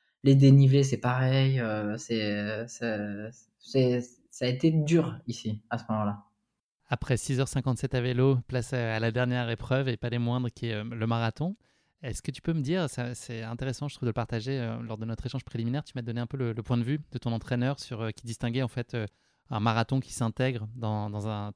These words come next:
Speaker 2: triathlon comme l'Ironman, euh, versus un, un marathon, euh, isolé.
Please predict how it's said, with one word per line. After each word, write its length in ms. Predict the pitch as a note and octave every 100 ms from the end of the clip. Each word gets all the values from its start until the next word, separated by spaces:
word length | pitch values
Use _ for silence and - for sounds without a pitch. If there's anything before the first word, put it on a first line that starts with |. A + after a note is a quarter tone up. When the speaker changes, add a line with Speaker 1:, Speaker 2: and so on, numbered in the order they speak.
| _
Speaker 2:
triathlon 520 | - A#2 G#2+ - A#2+
comme 160 | A#2+ A2
l'Ironman, 580 | G#2+ G#2 G#2+ B2 C#3+ D3 _ _ _
euh, 120 | B2+ G2+
versus 400 | G#2+ - A#2+ A#2+
un, 40 |
un 240 | G#2 G#2
marathon, 580 | G#2 G#2+ G#2+ - A#2+ A#2
euh, 120 | G#2
isolé. 500 | A2 B2+ G#2+ A2+ C3